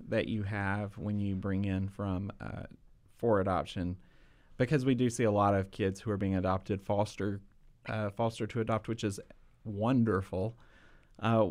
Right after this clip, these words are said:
just being aware of that. And so if your parents, uh, are saying, "Can we do a baby dedication for my nine-year-old?"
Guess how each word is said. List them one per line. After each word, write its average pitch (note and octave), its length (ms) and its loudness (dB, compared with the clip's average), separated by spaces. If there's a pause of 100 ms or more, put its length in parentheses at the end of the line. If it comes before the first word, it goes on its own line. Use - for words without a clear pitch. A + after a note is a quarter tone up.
(120)
just F3 260 2
being F#3+ 200 0
aware D3+ 280 6
of D3+ 80 2
that. E3+ 260 6
And B2 320 2
so C3 240 2
if B2 220 0
your B2 120 4
parents, C3+ 680 0
uh, G#2+ 340 -2 (100)
are A2 200 0
saying, A#2 360 0
"Can B2 160 0
we C#3+ 120 2
do D3 140 6
a A#2+ 80 6
baby C#3+ 260 6
dedication C3+ 540 6
for A#2+ 120 2
my A2 100 4
nine-year-old?" B2 680 4